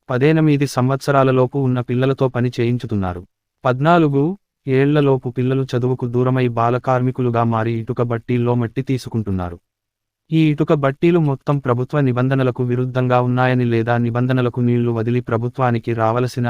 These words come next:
ఆదాయానికి గండి కొడుతూ కోట్లల్లో వ్యాపారం చేస్తూ లక్షల్లో ఆదాయం వస్తున్న పన్నులను వసూలు చేయకుండా అధికారులు చోద్యం చూస్తున్నారనే ఆరోపణలు వస్తున్నాయి.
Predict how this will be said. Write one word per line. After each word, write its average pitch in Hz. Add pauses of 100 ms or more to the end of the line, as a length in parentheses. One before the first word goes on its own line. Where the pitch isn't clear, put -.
ఆదాయానికి 123
గండి 120
కొడుతూ 123
కోట్లల్లో 120
వ్యాపారం 117
చేస్తూ 120
లక్షల్లో 123
ఆదాయం 123
వస్తున్న 123
పన్నులను 120
వసూలు 117
చేయకుండా 113
అధికారులు 117
చోద్యం 120
చూస్తున్నారనే 117
ఆరోపణలు 113
వస్తున్నాయి. 98